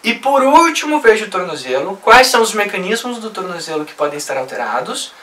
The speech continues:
e como o tornozelo pode tá gerando as alterações que você verificou antes. Assim, você tem uma rotina clínica de avaliação da marcha, né?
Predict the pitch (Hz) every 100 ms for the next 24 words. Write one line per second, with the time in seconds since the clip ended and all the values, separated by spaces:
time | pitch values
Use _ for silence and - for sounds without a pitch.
0 | - - - - - - 269 262 311 302
1 | 254 247 190 180 190 240 196 185 190 -
2 | 180 180 160 202 269 262 262 240 233 -
3 | 208 214 220 214 214 196 208 - - -
4 | - - 180 190 196 202 220 180 156 -
5 | - - - - - 147 - 226 285 214
6 | 180 190 214 214 226 214 214 - 202 190
7 | - - 269 311 269 - - - - 180
8 | 190 190 160 156 147 151 147 147 147 143
9 | 135 120 127 - - 247 - - - -
10 | 123 123 214